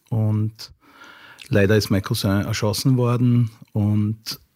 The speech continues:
der Cäsar ist im Alter zwischen sieben und neun verschwunden und gesucht worden, aber nicht gefunden worden. Und dann mit neun Jahren ist er wirklich aufgetaucht.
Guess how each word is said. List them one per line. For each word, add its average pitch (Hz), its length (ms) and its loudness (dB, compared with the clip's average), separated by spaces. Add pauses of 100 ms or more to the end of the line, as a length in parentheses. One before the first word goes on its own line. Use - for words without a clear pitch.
(260)
der - 100 -12
Cäsar 107 300 4
ist 107 160 2
im 110 160 -2
Alter 104 280 0
zwischen 120 320 -2
sieben 120 360 2
und 113 140 2
neun 104 520 0 (1300)
verschwunden 127 760 2 (220)
und 104 480 -4 (460)
gesucht 123 500 0
worden, 117 380 4
aber 101 140 0
nicht 117 260 -2
gefunden 127 400 0
worden. 117 180 2
Und 110 160 -2
dann 107 300 2 (360)
mit 113 180 0
neun 101 240 4
Jahren 117 200 6
ist 113 140 2
er 104 80 0
wirklich 107 240 -2
aufgetaucht. - 760 -2